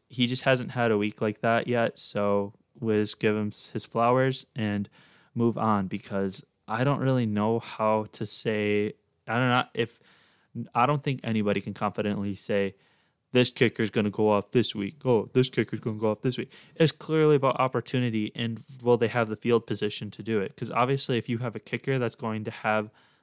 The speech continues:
play in a game where the quarterback scores six touchdowns, he's gonna have six extra point opportunities, and then it's gonna be awesome, and you're gonna be happy because your kicker at least got some points.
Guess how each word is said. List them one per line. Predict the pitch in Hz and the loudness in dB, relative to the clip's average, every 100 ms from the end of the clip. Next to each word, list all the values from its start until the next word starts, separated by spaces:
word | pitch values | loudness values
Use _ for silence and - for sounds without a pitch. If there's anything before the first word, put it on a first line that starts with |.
| _ | _
play | 120 | 0
in | 113 | 0
a | 107 | -2
game | 110 107 | -2 -2
where | 113 104 | 0 0
the | |
quarterback | 107 117 110 113 110 | 0 -2 0 0 -2
scores | - 113 101 | -2 -2 0
six | - 120 - | -2 -6 -6
touchdowns, | - 113 - 131 127 | -4 -4 0 0 -2
he's | 117 | -4
gonna | 123 | -6
have | 113 117 | -4 -6
six | - - - - | -6 -8 -10 -10
extra | 117 - | -8 -8
point | - 117 107 | -4 -4 -4
opportunities, | 107 - - 117 104 107 104 | -6 -10 -6 -6 -6 -8 -10
and | 113 113 | -8 -6
then | 107 | -6
it's | 107 | -6
gonna | 120 110 | -6 -6
be | 107 | 0
awesome, | 127 127 - 110 113 _ - | 4 4 2 -8 -8 _ -10
and | |
you're | 117 117 | -6 -4
gonna | 117 | -4
be | 113 | -4
happy | - 139 120 110 | -2 -2 -2 -4
because | 113 117 | -6 -10
your | 113 | -10
kicker | - 139 - 110 | -4 -2 0 0
at | 110 | 0
least | 110 - | -2 -2
got | 107 - | -6 -6
some | 104 | -10
points. | - 135 87 - | -4 -4 -4 -10